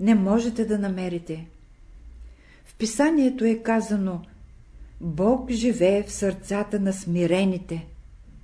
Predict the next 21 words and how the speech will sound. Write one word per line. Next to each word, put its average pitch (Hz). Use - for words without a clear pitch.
Това 196
не 226
значи, 196
че 277
сърцето 208
е 185
жилище 185
на 175
Бога, 170
но 185
чрез 180
него 226
само 226
той 214
се 233
проявява. 160
Всъщност, -
де 165
живее 277
Бог? 156
Навсякъде. 170